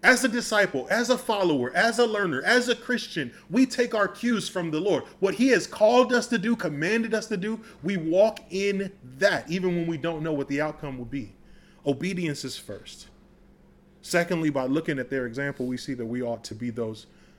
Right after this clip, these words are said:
people who wait. Although I think, again, it's debatable as to whether or not the casting of lots for Judas's replacement was premature,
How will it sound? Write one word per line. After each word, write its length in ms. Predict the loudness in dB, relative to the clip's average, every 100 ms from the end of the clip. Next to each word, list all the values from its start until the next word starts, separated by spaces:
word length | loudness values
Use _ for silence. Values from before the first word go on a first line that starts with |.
| _ -20 -16
people 540 | -4 -2 -2 -6 -6 -4
who 340 | -2 -2 -4 -12
wait. 460 | -8 -6 -6 -10 -20 -20 -20 -20 -20 -20 -20 -20 -20 -20 -20 -20 -20 -20 0
Although 340 | 2 4 2
I 80 | 2
think, 220 | 0 -4
again, 300 | -6 -4 -4
it's 100 | -4
debatable 580 | -4 0 2 2 0 -4
as 120 | -6
to 80 | -6
whether 340 | 0 2 2 -2
or 60 |
not 280 | -2 -4 -6
the 80 | -12
casting 500 | -4 -4 -4 -6 -4
of 100 | -2
lots 280 | -2 -2 -4
for 140 | -8
Judas's 580 | -2 0 0 -2 -6 -8
replacement 580 | -10 -4 -2 -2 -6 -8
was 120 | -10
premature, 720 | -6 -6 -4 -6 -4 -4 -4